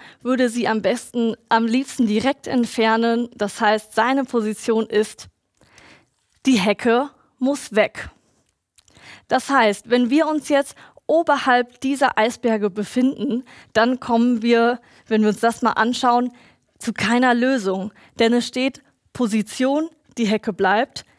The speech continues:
Gegenposition, die Hecke geht. Das heißt, rein physikalisch gäbe es hier kein Zusammenkommen. An der Stelle können sich die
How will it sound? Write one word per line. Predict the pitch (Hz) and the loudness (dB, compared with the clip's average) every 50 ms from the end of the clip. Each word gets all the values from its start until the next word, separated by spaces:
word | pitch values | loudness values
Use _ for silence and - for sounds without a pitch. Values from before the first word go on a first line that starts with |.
| _ _ - | _ _ -6
Gegenposition, | - - 262 285 302 294 262 - 254 208 214 208 - - - 233 240 247 262 247 _ _ _ - | -2 0 0 2 0 0 -2 -2 -2 -2 -4 -4 -4 -2 -2 0 0 0 -2 -4 _ _ _ -4
die | - 226 | -4 -2
Hecke | 196 233 226 226 - 240 | 0 -2 -2 -2 -4 -6
geht. | 208 - 226 202 196 190 - - - - - - | -4 -2 0 0 0 -2 -4 -20 -20 -14 -8 -4
Das | 240 220 - | -4 -2 0
heißt, | 262 247 233 - 226 214 | 0 0 0 -2 -2 0
rein | 220 247 285 320 | 0 0 0 -2
physikalisch | 302 - 311 285 240 254 247 - - - 233 220 233 254 269 285 285 - - _ _ - _ _ _ - | -4 -4 -4 -2 -2 -2 -4 -4 -2 -2 0 0 2 0 0 -2 -4 -6 -12 _ _ -20 _ _ _ -4
gäbe | - 240 254 269 262 277 - | 0 0 0 2 2 0 0
es | - 240 - - | 0 -2 -6 -4
hier | - 262 269 277 285 294 - - | -2 0 2 2 2 0 -2 -6
kein | - - 247 233 233 247 247 254 247 _ _ - - - _ _ - | -4 0 2 2 2 2 0 -2 -4 _ _ -20 -20 -20 _ _ -10
Zusammenkommen. | - - 254 214 190 220 196 190 190 185 - - 202 208 208 208 214 _ _ _ _ _ _ _ _ _ _ _ _ _ _ _ _ _ _ _ _ _ _ _ _ _ _ _ _ _ _ _ _ - | -4 -2 -2 0 0 0 0 -2 -4 -8 -10 -14 -14 -14 -14 -14 -16 _ _ _ _ _ _ _ _ _ _ _ _ _ _ _ _ _ _ _ _ _ _ _ _ _ _ _ _ _ _ _ _ -2
An | 220 220 220 | 0 0 2
der | 170 214 240 262 277 | 2 4 2 2 2
Stelle | - - - 277 269 277 269 262 | 0 -2 0 2 2 2 0 0
können | 269 - - 233 233 240 | -2 -2 0 0 0 0
sich | 233 220 - | 0 -4 -4
die | - 226 220 220 214 | -2 -2 -2 -2 -4